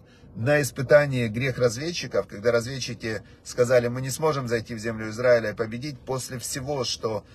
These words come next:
Всевышний для них делал, он им делал там такие чудеса, чудеса, чудеса,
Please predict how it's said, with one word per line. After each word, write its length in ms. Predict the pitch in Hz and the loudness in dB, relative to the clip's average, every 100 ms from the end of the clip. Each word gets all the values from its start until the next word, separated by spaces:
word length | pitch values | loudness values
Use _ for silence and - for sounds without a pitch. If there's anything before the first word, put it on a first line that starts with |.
| - | -18
Всевышний 440 | - 127 143 - 131 | -10 -6 -4 -4 -4
для 140 | 123 | -2
них 240 | 127 120 107 | -2 -6 -4
делал, 380 | 131 123 107 - - - | 4 4 4 -2 -20 -6
он 200 | 117 131 | -4 -4
им 140 | 131 | -6
делал 340 | 123 139 135 123 | -4 -2 -2 0
там 280 | 123 127 | 0 0
такие 320 | 117 120 143 127 | -4 -8 -8 -8
чудеса, 520 | 135 127 127 135 117 | -8 -8 0 4 4
чудеса, 440 | - 117 120 131 | 2 -10 -2 0
чудеса, 580 | 120 131 127 127 190 202 | 0 -4 -6 4 4 4